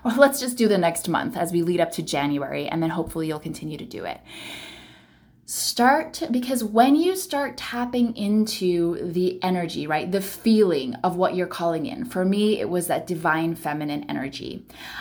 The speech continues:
I made a mental note that I was like, "I'm gonna notice all the ways that divine feminine energy is manifested in my life in small and big ways." So what that looked like is at the, you know, and maybe this didn't happen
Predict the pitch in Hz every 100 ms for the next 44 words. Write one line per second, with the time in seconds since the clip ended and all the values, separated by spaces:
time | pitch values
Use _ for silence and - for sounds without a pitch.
0 | - 220 294 294 240 240 247 - 196 190
1 | 185 196 214 214 190 165 175 254 - 180
2 | 190 196 190 - 233 277 277 240 190 185
3 | 202 202 - 208 247 226 165 185 190 185
4 | 190 185 170 175 190 - 170 170 170 -
5 | 160 165 185 233 254 277 - _ 202 190
6 | 180 160 160 160 156 160 160 147 143 -
7 | - - - 196 190 190 - 208 208 214
8 | - 175 165 170 156 151 - - - -
9 | - - - - - 214 190 240 285 320
10 | 254 220 220 - 160 156 - - 180 175
11 | 165 - 175 180 226 240 233 240 202 190
12 | 269 269 - - - - - 370 339 285
13 | 254 240 220 185 185